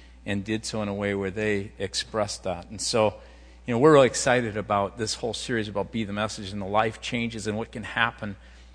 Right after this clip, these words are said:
when people just become in a place where it's really a natural thing to share about who Jesus is and what it looks like. And so that's where we're in this series. I thought before we do that, um, I'd put this little Norwegian flag. Who are, any Norwegians here?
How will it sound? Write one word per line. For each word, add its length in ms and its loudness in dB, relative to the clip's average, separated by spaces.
when 140 -2
people 260 -2
just 260 -4
become 560 -2
in 160 0
a 40 2
place 300 -2
where 100 -2
it's 120 -8
really 260 0
a 80 2
natural 380 0
thing 280 -4
to 80 -8
share 260 -2
about 280 -4
who 120 -4
Jesus 380 -6
is 200 -4
and 120 -8
what 100 -2
it 80 -10
looks 220 -8
like. 240 -2
And 80 -12
so 100 -6
that's 220 2
where 80 0
we're 80 0
in 80 0
this 80 -4
series. 320 0
I 60 -16
thought 220 2
before 220 4
we 100 8
do 240 -2
that, 340 6
um, 300 2
I'd 160 -2
put 120 -4
this 200 -8
little 200 0
Norwegian 440 -2
flag. 260 4
Who 220 -2
are, 200 4
any 160 0
Norwegians 460 2
here? 180 0